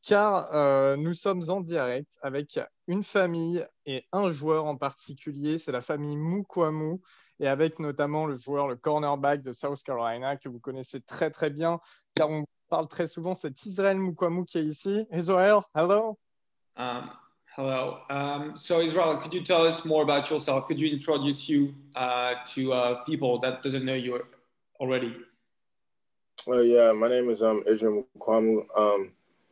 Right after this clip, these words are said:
Speaker 3: I'm from Charlotte, North Carolina, uh, here in the United States. Um, I played corner, cornerback at the University of South Carolina,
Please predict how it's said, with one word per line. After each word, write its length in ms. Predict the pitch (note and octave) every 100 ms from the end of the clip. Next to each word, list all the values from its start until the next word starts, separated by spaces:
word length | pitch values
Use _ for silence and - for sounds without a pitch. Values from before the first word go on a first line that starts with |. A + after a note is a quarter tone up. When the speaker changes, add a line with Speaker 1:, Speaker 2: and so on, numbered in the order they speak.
| _ G#2+
Speaker 3:
I'm 80 |
from 140 | G#2 G#2+
Charlotte, 320 | - A2 G#2+
North 240 | G#2+ G#2
Carolina, 400 | A2 G2 G#2+ G#2
uh, 320 | G2 - F#2+ F#2+
here 220 | G2+ G2
in 60 |
the 40 | F#2+
United 400 | G2 G2 F#2+ F2
States. 480 | - G#2 G#2 F#2 - -
Um, 380 | F#2 F#2+ F#2 F2+ _ _ _ _ _ -
I 100 | G#2+
played 680 | - - B2 G#2+ G#2+ G#2+ - -
corner, 500 | - A#2 A2+ G#2+ -
cornerback 480 | - A#2+ G#2+ G#2+ G2+
at 120 | G2+
the 40 | G2
University 540 | G2+ G2 G#2 G2+ G2+
of 100 | F#2
South 300 | - G2+ G2
Carolina, 560 | G#2+ F#2 F#2+ G2+ F#2+